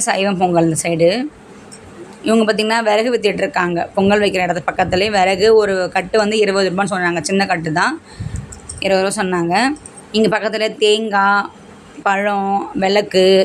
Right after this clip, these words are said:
எலுமிச்சைப்பழம், திரி, ஊதுபத்தி, கற்பூரம், தீப்பெட்டி எல்லாம் வித்துட்டு இருந்தாங்க. அந்த சைடு வந்து காரப்பொரி வித்துட்டு இருந்தாங்க. போகும்போது வாங்கிட்டு போய் இந்த சைடு வந்து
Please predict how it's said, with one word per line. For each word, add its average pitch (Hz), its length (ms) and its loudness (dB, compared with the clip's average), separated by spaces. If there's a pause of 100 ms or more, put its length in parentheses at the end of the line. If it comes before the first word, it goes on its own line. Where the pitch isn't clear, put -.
(160)
எலுமிச்சைப்பழம், 190 800 0 (540)
திரி, 220 320 2 (920)
ஊதுபத்தி, 202 540 2 (260)
கற்பூரம், 190 680 2 (760)
தீப்பெட்டி 226 460 2
எல்லாம் 202 200 0
வித்துட்டு 208 280 0
இருந்தாங்க. 190 380 2
அந்த 214 160 0
சைடு 208 240 2
வந்து 196 180 0 (180)
காரப்பொரி 208 420 2
வித்துட்டு 180 300 -2
இருந்தாங்க. 170 360 0 (720)
போகும்போது 190 340 0
வாங்கிட்டு 185 240 0
போய் 196 100 0
இந்த 196 100 -2
சைடு 208 200 -2
வந்து 196 160 0